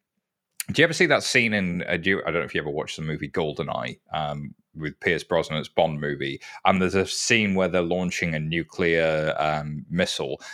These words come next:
and two people have to plug in keys at the opposite sides of the room. So somebody with long arms obviously couldn't do it,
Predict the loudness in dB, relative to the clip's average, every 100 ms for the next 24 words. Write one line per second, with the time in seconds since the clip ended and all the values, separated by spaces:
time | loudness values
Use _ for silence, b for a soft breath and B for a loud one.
0 | B -4 0 0 2 0 0 0 -2 -6
1 | 2 2 2 -2 -4 -2 0 0 -2 -2
2 | 0 2 0 -2 -4 -4 2 4 4 2
3 | -2 0 2 0 -2 -6 -2 0 0 0
4 | 0 -2 0 2 0 -2 -8 -10 -10 -8
5 | -8 -8 -4 -2 -2